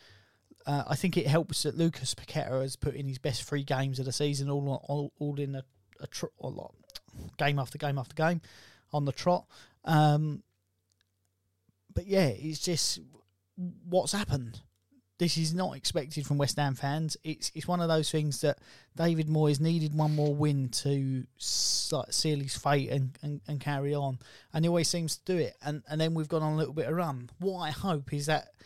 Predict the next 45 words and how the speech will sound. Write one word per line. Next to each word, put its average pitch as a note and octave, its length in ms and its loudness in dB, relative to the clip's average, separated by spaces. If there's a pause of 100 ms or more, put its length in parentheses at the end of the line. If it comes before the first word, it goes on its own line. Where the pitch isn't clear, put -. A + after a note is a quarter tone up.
(420)
we D#3+ 80 2
finish D#3 400 -2
in C#3 120 -6
that A#2 200 -8
way. D#3 300 -4
If E3+ 160 -6
we G#3 100 -2
play E3+ 240 0
like D3+ 120 2
that D3 200 2
for - 80 -6
the D3 80 0
rest C#3+ 220 -2
of D3 60 -2
the C#3+ 40 0
season, D#3 400 0 (460)
play F#3+ 180 4
with E3 100 4
a D#3+ 60 4
bit D3+ 120 -2
of - 180 -12
creative D3 340 -2
freedom, D#3+ 400 2 (1120)
then D#3+ 180 2
we're D#3+ 120 2
laughing. D#3 400 2 (560)
Um, C#3+ 320 4
and D3 120 -2
we'll D3 120 2
be D#3 180 2
all D3 120 4
right. F3 300 2 (640)
We'll E3+ 160 0
probably F#3 280 2
go D3 160 4
on C#3 140 0
to C#3+ 100 -2
win D3 240 0
the, C3 200 -2 (140)
the, B2 240 -8 (100)
the C#3+ 100 -4
Europa C#3 280 2
Conference C3 540 -4
League. D#3+ 300 -4 (260)
My E3+ 560 0